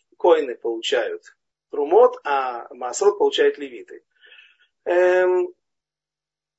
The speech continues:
это полагается только тем, кто служит в храме,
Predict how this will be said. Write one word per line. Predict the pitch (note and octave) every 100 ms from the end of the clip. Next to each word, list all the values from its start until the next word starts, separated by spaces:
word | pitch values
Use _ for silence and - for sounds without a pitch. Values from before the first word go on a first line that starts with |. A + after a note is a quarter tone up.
| _ _ -
это | - G#4 G#4+ -
полагается | A3 G#3+ F#3 F#3 F#3
только | - F#3 -
тем, | - F#3
кто | F3+
служит | E3+ C3+ A#2 -
в |
храме, | C3 A2+ A2+ B2 G3+